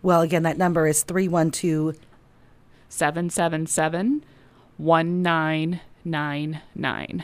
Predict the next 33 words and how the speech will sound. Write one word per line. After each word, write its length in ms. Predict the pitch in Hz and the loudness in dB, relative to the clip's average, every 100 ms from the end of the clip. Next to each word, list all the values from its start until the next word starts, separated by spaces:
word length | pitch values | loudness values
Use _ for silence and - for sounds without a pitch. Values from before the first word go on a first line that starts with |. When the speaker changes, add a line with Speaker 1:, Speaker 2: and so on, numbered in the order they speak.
| - | -6
Speaker 1:
Okay, 300 | 156 147 147 | -4 -2 -4
good. 280 | 127 151 131 | -4 -4 -4
At 120 | 139 | -4
least 200 | 180 175 | -2 -2
people 260 | - 202 170 | -4 -2 0
will 100 | 156 | 2
know 180 | 160 151 | 2 2
that's 200 | 151 151 | 2 0
a 40 | |
legitimate, 540 | 147 139 151 139 135 127 - - - - | -2 0 0 2 0 -2 -12 -20 -20 -8
uh, 100 | 147 | -4
text 320 | 139 147 139 | -4 -6 -4
Speaker 2:
Mm-hmm. 60 | 147 | -4
Speaker 1:
message. 320 | 127 - 135 - - - | -2 -4 -6 -10 -16 2
And 160 | 302 - | 2 6
some 220 | 330 330 | 6 6
people 360 | 359 349 311 - - | 2 2 0 -2 2
don't 240 | 285 294 | 4 6
have 180 | 285 349 | 4 2
phones. 520 | - 269 185 175 - - - - | 0 2 4 2 -2 -10 -14 -6
Speaker 2:
Right, 280 | 165 135 | -4 0
Speaker 1:
They, 180 | 139 208 | 0 0
uh, 100 | 165 | 0
they 120 | 226 | 0
Speaker 2:
right. 80 | 233 | 4
Speaker 1:
don't 200 | 240 294 | 4 2
Speaker 2:
Not 160 | 226 320 | 4 4
everybody 360 | 311 226 196 | 6 6 4
Speaker 1:
text. 120 | 180 175 | 4 2
Speaker 2:
has 440 | 160 160 165 - | 2 2 0 -6
the 260 | 165 170 165 | -8 -2 -2
capability 840 | - 175 170 170 165 165 160 160 160 | 0 -4 0 2 4 4 2 0 0
to 340 | 170 156 | 0 -2